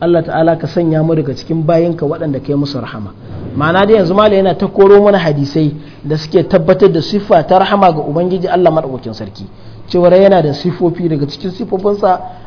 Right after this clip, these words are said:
akwai siffa ta rahama. Ita kuma siffa ta rahama siffa ce zatiya.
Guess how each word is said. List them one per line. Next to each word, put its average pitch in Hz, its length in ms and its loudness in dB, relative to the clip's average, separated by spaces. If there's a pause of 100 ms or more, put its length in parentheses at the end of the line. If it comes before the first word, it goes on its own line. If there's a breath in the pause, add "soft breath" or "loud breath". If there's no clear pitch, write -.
(100)
akwai 185 280 0
siffa 202 380 2 (420)
ta 160 140 2
rahama. 160 380 0 (320 loud breath)
Ita 190 160 2
kuma 202 160 4
siffa 202 300 0
ta 185 120 4
rahama 190 320 2
siffa 196 320 -2
ce 175 160 0
zatiya. 139 540 0